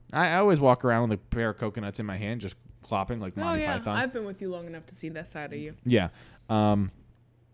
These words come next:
Speaker 1: so at that point, they, they, they see this, they see this creature, and they're like, "All right, freeze, Milton, freeze." And he
Speaker 2: Mi-,
Speaker 1: j-
Speaker 2: and Milton, uh, turns around, and if this was a movie, the camera would zoom up on his face.
Speaker 1: Uh-huh.
Speaker 2: And he let out, he let out a huge ass moo,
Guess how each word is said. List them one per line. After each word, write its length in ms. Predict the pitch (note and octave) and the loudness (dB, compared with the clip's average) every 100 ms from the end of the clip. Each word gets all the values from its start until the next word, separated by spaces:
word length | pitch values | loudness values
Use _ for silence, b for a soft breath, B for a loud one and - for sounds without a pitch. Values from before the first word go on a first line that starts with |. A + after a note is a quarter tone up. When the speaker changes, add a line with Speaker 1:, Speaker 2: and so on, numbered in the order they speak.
| _ - | _ -4
Speaker 1:
so 140 | A2+ | 2
at 100 | G#2+ | 2
that 160 | G#2 G2 | 2 -2
point, 260 | - G2 F#2 | -4 -6 -2
they, 220 | G2+ G2 | -2 -2
they, 400 | F2+ G2 F#2 F2+ | -4 -2 -2 -4
they 120 | F#2 F#2 | -6 -8
see 200 | - G2 | -4 -4
this, 400 | F#2 - - - E2+ | -4 -8 -14 -18 -6
they 120 | G2 | -4
see 160 | - | -2
this 160 | F#2+ F2+ | -4 -6
creature, 320 | - F#2 - | -6 -8 -6
and 100 | F2+ | -4
they're 60 | G2 | -4
like, 160 | G#2 - | -4 6
"All 100 | G3+ | 8
right, 240 | G3 D3+ - | 8 6 2
freeze, 480 | C4 C4+ A3+ E3 | 4 4 4 2
Milton, 460 | D#3+ F3 E3+ E3+ E3 - - - | 4 4 4 2 -2 -4 -20 -4
freeze." 560 | B3+ A3 D3 A2 - - B B B B - - _ - | 0 2 2 -2 -6 -12 B B B B -20 -20 _ -4
And 80 | G3+ | -2
he 80 | F#3+ | 0
Speaker 2:
Mi-, 60 | |
Speaker 1:
j- 120 | G3 - | -2 -6
Speaker 2:
and 140 | G3 | -6
Milton, 400 | G3+ F3+ F3 E3+ - | -6 -8 -10 -10 -8
uh, 300 | E3+ D3 A#2+ - - - | -6 -6 -6 -10 -18 -12
turns 300 | G3+ G#3+ F#3+ | -2 -2 0
around, 340 | F3 E3 D#3 | -2 -2 -4
and 240 | A2+ D#3+ - - | -8 -14 -16 -12
if 300 | F#3+ F#3+ - | -12 -12 -8
this 220 | F#3 F3+ | -8 -8
was 120 | E3 | -10
a 40 | F3+ | -6
movie, 240 | E3 D#3+ | -6 -8
the 80 | D#3 | -10
camera 260 | F3+ D3+ C#3+ | -10 -10 -10
would 140 | D#3 | -10
zoom 240 | E3+ E3+ | -6 -6
up 120 | D3+ C3+ | -6 -10
on 100 | C3 | -12
his 160 | E3 | -14
face. 360 | - C#3+ E3 - | -10 -10 -10 -8
Speaker 1:
Uh-huh. 180 | F#2+ F3+ - - | -4 -6 -6 -10
Speaker 2:
And 80 | - | -8
he 80 | E3+ | -8
let 160 | E3 D#3 | -6 -6
out, 220 | - - | -8 -10
he 160 | - F#3+ | -6 -2
let 180 | F3 | -2
out 140 | E3 D3+ | -2 -6
a 60 | |
huge 340 | C#3+ - G3+ F3 | -8 -8 -6 -2
ass 300 | D#3 D#3 D#3 | -2 -4 -10
moo, 340 | D3+ D3 C#3+ | -8 -8 -10